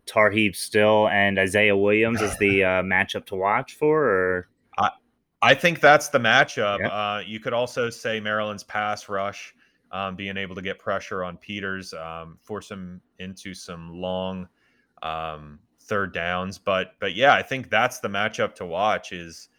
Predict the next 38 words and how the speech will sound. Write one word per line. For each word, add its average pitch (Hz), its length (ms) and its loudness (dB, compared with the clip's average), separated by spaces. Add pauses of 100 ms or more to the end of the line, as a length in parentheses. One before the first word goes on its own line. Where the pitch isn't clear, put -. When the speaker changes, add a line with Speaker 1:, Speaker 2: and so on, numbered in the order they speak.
(260)
Speaker 2:
is 90 240 -10
Williams 95 460 -6
versus 95 720 -10
Tarheeb 98 360 -4
Still. 107 540 -6 (100)
Um, 85 520 -12 (240)
because 98 320 -8
if 92 180 -14
you 104 100 -10
shut 107 300 -4
him 110 220 -6
down, 110 420 -4 (840)
then 101 640 -4
I 95 140 -6
don't 113 200 -6 (180)
really 104 300 -4
see 110 640 -8 (140)
a 90 280 -8
clear 110 360 -6
option 98 440 -4
as 90 140 -12
to 92 80 -14
where 90 200 -6
Peters 95 400 -12
is 82 120 -18
gonna 85 200 -12
go 82 160 -8
with 78 120 -18
the 80 60 -20
ball. 76 360 -10 (120)
Speaker 1:
Right. 85 280 -4
Speaker 2:
Uh, 78 180 -6
and 95 220 -8 (100)
running 123 380 -2
back, 123 320 4
they 110 100 -2
use 104 440 -6
a, 95 540 -6